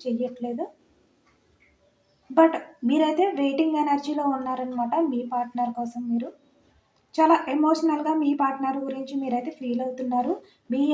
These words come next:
ఎమోషన్స్‌ని పట్టించుకోకుండా ఈ వ్యక్తి move on అయిపోయినందుకు వెయిటింగ్ చేస్తున్నారు. ఇంకా మీ పార్ట్నర్ మీ లైఫ్‌లోకి వస్తారు, తను చేంజ్ అవుతారు అని చెప్పి మీరైతే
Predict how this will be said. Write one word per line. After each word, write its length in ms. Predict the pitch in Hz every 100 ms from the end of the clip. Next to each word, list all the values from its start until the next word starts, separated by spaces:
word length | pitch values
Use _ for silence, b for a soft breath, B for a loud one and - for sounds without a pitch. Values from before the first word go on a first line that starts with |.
| 277
ఎమోషన్స్‌ని 680 | 277 277 277 262 - 269 277
పట్టించుకోకుండా 800 | 240 254 254 247 247 247 240 262 339 233
ఈ 40 | 247 254
వ్యక్తి 240 | 254 285 247
move 200 | 240 247 254
on 60 | 247
అయిపోయినందుకు 720 | 240 240 240 233 226 226 226 370 - b b b -
వెయిటింగ్ 400 | 262 262 302 294
చేస్తున్నారు. 540 | 262 262 254 254 269 330
ఇంకా 180 | 247 262 277
మీ 80 | 247 247
పార్ట్నర్ 380 | 247 240 262 269 247
మీ 80 | 233
లైఫ్‌లోకి 400 | 240 247 247 240 233
వస్తారు, 400 | 226 - 233 196 - B B _
తను 180 | 269 294 392 -
చేంజ్ 320 | 285 262 262 262
అవుతారు 360 | 254 254 247 247 240
అని 120 | 240 240
చెప్పి 260 | 226 285 349 b b _
మీరైతే 360 | 233 269 262 311